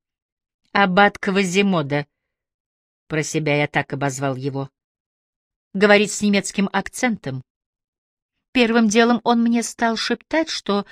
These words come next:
нужно хорошенько приглядывать не только за евреями, но и за масонами,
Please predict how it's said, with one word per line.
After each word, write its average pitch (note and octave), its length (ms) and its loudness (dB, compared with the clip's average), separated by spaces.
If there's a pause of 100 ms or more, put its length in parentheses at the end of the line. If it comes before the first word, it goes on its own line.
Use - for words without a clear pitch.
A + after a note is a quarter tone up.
(280)
нужно A3+ 280 0
хорошенько D#4 680 -4
приглядывать D#4+ 680 -4
не E4+ 120 -6
только C#4+ 500 -2
за E4 140 -2
евреями, C#4 680 0
но C4 240 0
и C4+ 140 0
за C#4 180 -2
масонами, C4 880 0